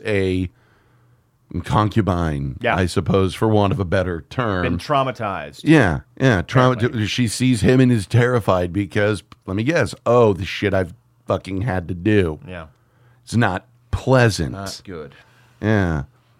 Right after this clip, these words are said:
Speaker 1: But that is, <sighs> I don't know, man. It's so hard to put something like this into words because it's, it is, it's a goddamn Seven Samurai. What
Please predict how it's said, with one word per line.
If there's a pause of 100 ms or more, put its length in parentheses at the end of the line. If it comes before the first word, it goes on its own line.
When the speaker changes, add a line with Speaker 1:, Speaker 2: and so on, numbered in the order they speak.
(140)
Speaker 1:
But
that
is, (200)
<sighs>
I (840)
don't
know,
man.
It's
so
hard
to
put
something
like
this
into
words
because
it's, (420)
it
is, (160)
it's
a
goddamn
Seven
Samurai. (680)
What